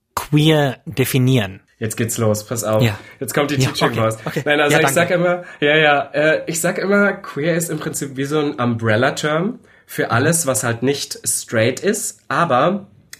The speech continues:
Speaker 2: ich finde, das ist mehr als nur deine Sexualität. Also ich finde, queer ist sogar eher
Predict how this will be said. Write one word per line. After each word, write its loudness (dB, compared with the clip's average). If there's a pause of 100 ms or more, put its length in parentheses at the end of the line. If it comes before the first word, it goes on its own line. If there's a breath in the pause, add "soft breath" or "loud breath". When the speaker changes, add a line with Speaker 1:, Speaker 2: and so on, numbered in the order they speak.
(100)
Speaker 2:
ich -12
finde, -2
das -2
ist -4
mehr 2
als -4
nur -2
deine 0
Sexualität. -4
Also -6
ich -8
finde, -2
queer -4
ist -8
sogar -4
eher 0